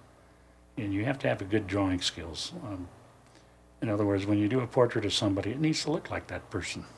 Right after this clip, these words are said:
So that tests that. And then I like to do landscapes because that's a different animal altogether.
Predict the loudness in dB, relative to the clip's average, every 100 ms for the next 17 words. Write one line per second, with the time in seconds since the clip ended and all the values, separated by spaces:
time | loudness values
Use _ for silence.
0 | -20 -20 -20 -20 -20 0 2 2 0 -12
1 | -18 -20 -20 -6 -4 -4 0 2 4 2
2 | 2 -2 -10 -18 -18 -20 -20 0 4 6
3 | 8 8 6 4 4 6 6 6 4 2
4 | 0 -2 -2 -4 -4 -4 -4 -2 -2 -4
5 | -4 -6 -6 -8 -2 2 4 2 0 0
6 | 0 0 -4 -2 -4